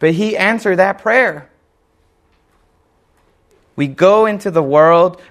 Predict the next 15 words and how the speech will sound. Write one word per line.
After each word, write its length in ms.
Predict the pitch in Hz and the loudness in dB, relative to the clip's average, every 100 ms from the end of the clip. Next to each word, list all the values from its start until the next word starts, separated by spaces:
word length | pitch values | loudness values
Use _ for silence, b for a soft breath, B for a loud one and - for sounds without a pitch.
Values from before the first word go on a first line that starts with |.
| - | -6
looking 440 | 139 160 170 156 | 0 0 -2 -8
for 200 | - 147 | -4 -4
bread 500 | 120 131 131 120 127 _ _ _ _ _ | 0 0 0 -4 -10 _ _ _ _ _
that's 300 | 135 135 - | -4 -4 -8
temporary, 840 | - 156 147 135 123 117 110 107 - _ _ - | -6 -6 -2 0 2 0 -2 -6 -14 _ _ -6
that 100 | 131 | -4
goes 320 | 117 151 139 | 0 -2 -2
bad, 640 | 117 127 131 127 110 101 b b b - | -4 -2 -2 -2 -2 -6 b b b -4
that 160 | 123 | -4
spoils, 960 | - - 139 143 123 107 110 - - _ _ _ _ - | -6 -2 0 2 0 -6 -12 -20 -20 _ _ _ _ -10
to 120 | 135 | -8
satisfy 840 | - 151 156 160 - 127 127 127 131 b b _ | -2 -2 -2 -4 -2 0 2 -2 -6 b b _
our 140 | 127 | -2
exis-, 560 | 127 127 - 131 135 - - | -2 -4 -8 -8 -10 -16 -8
our 320 | 131 131 131 | -2 -2 -4